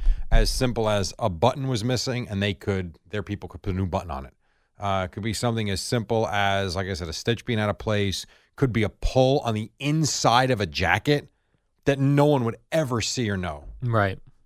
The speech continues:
Speaker 1: Li-, so those were the things. If the jacket wasn't perfect, they would take it,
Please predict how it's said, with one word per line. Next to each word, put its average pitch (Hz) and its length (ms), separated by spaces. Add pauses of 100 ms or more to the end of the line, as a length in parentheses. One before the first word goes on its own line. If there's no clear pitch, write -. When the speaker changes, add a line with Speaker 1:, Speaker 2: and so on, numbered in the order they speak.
(220)
Speaker 1:
Li-, 147 280
so 135 140
those 151 520
were 147 80
the 113 100
things. 95 400
If 87 80
the 98 80
jacket 147 320
wasn't 123 340
perfect, - 540
they 101 120
would 95 140
take 92 240
it, - 120